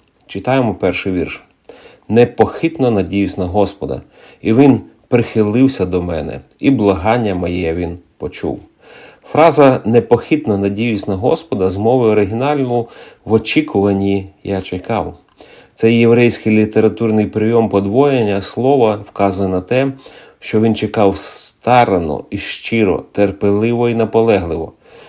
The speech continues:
доки Бог не захоче допомогти йому. Сьогодні всі ми з вами живемо в очікуванні закінчення війни.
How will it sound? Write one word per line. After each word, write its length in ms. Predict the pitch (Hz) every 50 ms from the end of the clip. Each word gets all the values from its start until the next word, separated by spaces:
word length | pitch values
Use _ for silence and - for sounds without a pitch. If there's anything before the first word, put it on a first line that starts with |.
| - - _ _ -
доки 340 | 98 131 160 156 - 135 135
Бог 640 | 123 110 113 143 147 135 107 80 85 - - -
не 120 | 95 101 98
захоче 480 | 92 101 92 - 113 117 113 - 110
допомогти 600 | 98 98 92 - - 92 92 92 90 - - 95
йому. 320 | 95 98 95 95 78 - - _ _ _ _ _ _ _ _
Сьогодні 600 | - - 113 127 165 175 160 135 131 123 113 - - - - - - - _
всі 200 | - - - 143
ми 340 | 147 151 143 113 92 87 87 - - -
з 100 | 82 92
вами 300 | 98 101 98 104 107 98
живемо 440 | 95 98 90 98 98 98 104 98
в 40 | 90
очікуванні 800 | 95 92 - - 101 101 - 101 95 98 95 98 98 92 87 87
закінчення 680 | 85 87 104 92 - 95 98 92 - - 95 92 92 90
війни. 340 | 95 98 95 92 80 -